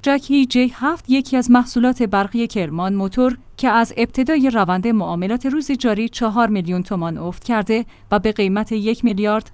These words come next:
و سیصد و شش میلیون تومان به فروش می‌رسد. تیگو هفت پرمیام، یکی از محصولات مدیران خودرو هم اکنون با ریزش ده میلیون تومان در محدوده دو میلیارد و سیصد و سی میلیون تومان معامله می‌شود.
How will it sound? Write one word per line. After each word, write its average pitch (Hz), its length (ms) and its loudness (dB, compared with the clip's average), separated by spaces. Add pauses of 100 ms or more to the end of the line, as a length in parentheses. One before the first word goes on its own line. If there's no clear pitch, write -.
و 190 100 2
سیصد 226 420 -2
و 269 40 -2
شش - 300 -2
میلیون 185 300 0
تومان 170 340 -4
به 190 100 -2
فروش 190 440 -6
می‌رسد. 151 440 -8 (300)
تیگو 262 300 6
هفت 320 360 0
پرمیام، 190 640 2 (220)
یکی 262 260 4
از 220 200 4
محصولات 214 540 4
مدیران 226 520 4
خودرو 208 380 0
هم 247 260 4
اکنون 247 400 8
با 233 120 6
ریزش 247 460 4
ده 240 220 4
میلیون 180 300 2
تومان 180 320 0
در 190 200 2
محدوده 247 560 2
دو 247 180 4
میلیارد 208 460 4 (120)
و 190 80 6
سیصد 247 420 2
و 240 60 4
سی 247 200 4
میلیون 185 360 4
تومان 175 320 0
معامله 180 480 0
می‌شود. 143 440 -8